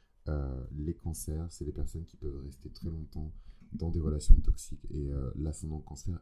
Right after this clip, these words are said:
accentue en fait un petit peu, euh, cette énergie-là. Cependant, l'ascendant, euh, c'est une maîtrise de ce que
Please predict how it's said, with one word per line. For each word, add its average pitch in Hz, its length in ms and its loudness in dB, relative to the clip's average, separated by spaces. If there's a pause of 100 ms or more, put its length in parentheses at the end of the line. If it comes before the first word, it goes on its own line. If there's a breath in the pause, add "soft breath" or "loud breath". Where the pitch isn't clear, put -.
(120)
accentue - 640 0
en 80 100 2
fait - 260 -8
un 73 60 -8
petit - 200 -10
peu, 85 300 0
euh, 67 60 -6 (480)
cette - 260 -10
énergie-là. 73 520 -8 (160)
Cependant, - 720 10 (960)
l'ascendant, 87 1120 2
euh, 69 500 -4 (1300)
c'est - 320 -10
une 78 160 -2
maîtrise 92 760 -4 (420)
de 80 120 4
ce - 220 0
que 90 420 2